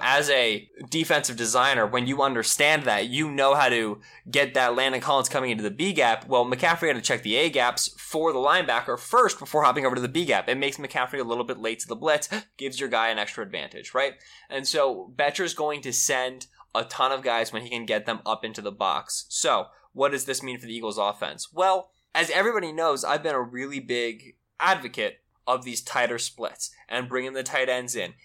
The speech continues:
and running out of nasty personnel. And this is very a Sean McVay style of idea where you run everything out of these tight splits and it throws off the coverage rules that you're gonna see on the back end.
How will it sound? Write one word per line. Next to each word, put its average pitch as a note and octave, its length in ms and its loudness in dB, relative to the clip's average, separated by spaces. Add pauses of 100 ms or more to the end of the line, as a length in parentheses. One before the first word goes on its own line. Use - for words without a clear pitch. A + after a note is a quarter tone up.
(100)
and A#2 160 -6
running A2+ 260 0
out A#2+ 120 -2
of A#2+ 80 -4
nasty B2 360 -2
personnel. B2 520 -4
And G2+ 100 -8
this A2 80 -8
is A#2+ 60 -10
very A2+ 240 2
a A2 40 0
Sean A#2 400 0
McVay A#2+ 380 0
style A2 340 0
of A2 80 -4
idea A2 440 -2
where G2+ 120 -6
you A2 240 -8
run A2+ 240 -2
everything B2 460 -4
out A#2 140 -2
of G#2+ 60 -8
these A2 180 -10
tight A2 240 -4
splits E3+ 400 -2 (240)
and A#2 100 -4
it G#2+ 100 -6
throws C3 380 0
off B2+ 240 2
the A#2 140 -8
coverage A2+ 420 -2
rules A2 300 -10
that A2 80 -10
you're G2+ 80 -8
gonna A2 80 -6
see E2+ 160 -6
on F#2 80 -12
the A#2 80 -12
back G#2 260 -4
end. C2 300 -8